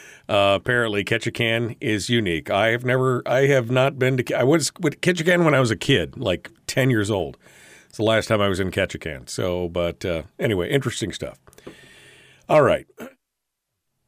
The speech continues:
Uh, final thing. Um, I don't know why it's so hard to answer some of these questions, but apparently, um, well, let's just put it this way. Asked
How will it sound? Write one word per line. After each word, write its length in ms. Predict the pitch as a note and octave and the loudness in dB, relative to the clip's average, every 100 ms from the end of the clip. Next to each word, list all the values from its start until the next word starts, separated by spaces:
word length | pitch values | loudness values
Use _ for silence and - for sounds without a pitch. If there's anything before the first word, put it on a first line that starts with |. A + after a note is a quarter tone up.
| - - _ _ _ _ - | -20 -20 _ _ _ _ 0
Uh, 260 | B2+ C3 | 2 4
final 340 | - F3+ G3 D3 | 4 2 2 2
thing. 320 | B2 D#2 - _ _ _ - | 0 0 -6 _ _ _ -2
Um, 680 | C3 B2 A#2 A#2 A#2 A#2 A#2+ | 2 4 6 4 4 -2 -2
I 100 | B2+ | 0
don't 120 | G#3 F#3+ | 2 4
know 120 | C#3 | 4
why 200 | C3+ C#3 | 4 2
it's 140 | A#2 | 0
so 140 | C#3 A#2+ | 0 2
hard 180 | B2 | 2
to 60 | G#2+ | 2
answer 260 | G#2+ A2 A2 | 0 -2 -4
some 200 | A2+ G2+ | -4 -2
of 60 | |
these 140 | F#2 - | -4 -4
questions, 500 | F#2 D#2 F#2+ B2+ _ _ _ _ _ _ _ _ _ _ _ | -4 -4 -8 -12 _ _ _ _ _ _ _ _ _ _ _
but 220 | - A#2 G#2+ | -2 0 0
apparently, 760 | - F3 F3 G#2 G2 F#2+ C#3 - _ _ _ _ _ _ _ _ - - - _ A2 | -2 0 0 0 -2 -2 -2 -10 _ _ _ _ _ _ _ _ -20 -20 -20 _ -2
um, 720 | G#2+ G#2+ G#2+ G#2+ G#2+ G2+ G2+ _ _ _ _ _ _ _ _ _ _ _ _ _ - | 0 2 2 0 -2 -6 -10 _ _ _ _ _ _ _ _ _ _ _ _ _ -2
well, 260 | B2+ G#2 - - - - - | 0 0 -2 -20 -20 -10 -2
let's 180 | C#3 | 0
just 180 | D3+ C3 | 0 0
put 120 | C#3 | 0
it 80 | B2 | 2
this 220 | A2+ G2 | 0 0
way. 160 | F2 C#2+ _ _ _ _ - | -4 -8 _ _ _ _ -4
Asked 440 | C#4+ F3 F#3 - | 0 0 -4 -12